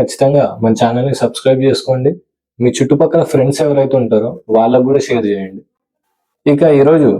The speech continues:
విషయంలోకి వెళ్ళిపోతే, science and technology, ఇది రీసెంట్గా ఏపీపీఎస్సీ గ్రూప్ టూ సిలబస్ అనేది అప్‌డేట్ చేసిన తర్వాత సెవెంటీ ఫైవ్ మార్క్స్ వెయిటేజ్ ఇవ్వడం జరిగింది ఈ పేపర్లో.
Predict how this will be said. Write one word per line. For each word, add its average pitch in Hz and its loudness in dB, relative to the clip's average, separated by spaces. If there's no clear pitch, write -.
విషయంలోకి 135 2
వెళ్ళిపోతే, 104 0
science 151 2
and 175 4
technology, 135 2
ఇది 127 4
రీసెంట్గా 151 4
ఏపీపీఎస్సీ 143 2
గ్రూప్ 123 0
టూ 143 4
సిలబస్ 139 0
అనేది 147 2
అప్‌డేట్ 127 2
చేసిన 131 2
తర్వాత 123 2
సెవెంటీ 143 2
ఫైవ్ 135 2
మార్క్స్ 131 0
వెయిటేజ్ 131 2
ఇవ్వడం 117 2
జరిగింది 107 0
ఈ 160 2
పేపర్లో. 110 -2